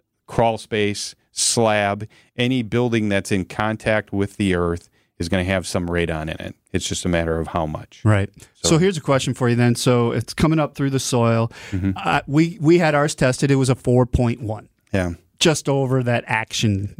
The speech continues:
Speaker 2: level,
Speaker 1: Level, right.
Speaker 2: which we still haven't done anything about.
Speaker 1: Yeah.
Speaker 2: But when we did that test, we didn't have the crawl spaces sealed
Speaker 1: Sealed,
Speaker 2: off.
Speaker 1: right.
Speaker 2: We have had those sealed off just for other reasons.
Speaker 1: Mm-hmm.
Speaker 2: Would that help keep that radon level down,
Speaker 1: Very
Speaker 2: you think?
Speaker 1: much can,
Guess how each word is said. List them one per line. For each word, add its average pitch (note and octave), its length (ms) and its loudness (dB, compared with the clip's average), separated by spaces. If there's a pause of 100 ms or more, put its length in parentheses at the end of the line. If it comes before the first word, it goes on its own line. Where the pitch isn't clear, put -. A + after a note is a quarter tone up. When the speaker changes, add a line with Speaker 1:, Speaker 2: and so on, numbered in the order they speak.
Speaker 2:
level, G2+ 320 2
Speaker 1:
Level, F#2+ 180 -6
right. F#2+ 260 -2
Speaker 2:
which B2+ 240 0
we C3 80 4
still D#3+ 180 4
haven't F#3 180 2
done E3+ 120 2
anything C#3+ 260 -2
about. A2 300 0
Speaker 1:
Yeah. - 60 -20 (240)
Speaker 2:
But F3 340 2 (340)
when D3 140 2
we D#3+ 80 4
did F#3 160 2
that F3+ 200 0
test, C#3+ 380 0
we C#3+ 160 2
didn't D#3 280 2
have C#3 460 2
the B2 240 4
crawl D3+ 280 2
spaces B2 520 0
sealed B2+ 400 2
Speaker 1:
Sealed, G2 160 2
Speaker 2:
off. F#2 240 -10
Speaker 1:
right. F#2+ 240 -2
Speaker 2:
We B2+ 120 6
have D#3+ 240 2
had D#3 180 2
those D3+ 180 2
sealed C#3 280 2
off C3 280 2
just - 300 0 (160)
for A#2 140 4
other C3 220 4
reasons. A2 480 0
Speaker 1:
Mm-hmm. G#2 220 4 (300)
Speaker 2:
Would B2+ 240 2
that C#3 280 2 (200)
help C#3+ 300 0
keep - 300 -2
that D3 180 2
radon C#3+ 360 2
level D#3 200 2
down, E3 120 2
Speaker 1:
Very G#2 180 2
Speaker 2:
you G#2 40 0
think? G#2 80 0
Speaker 1:
much - 280 -2
can, A2 440 0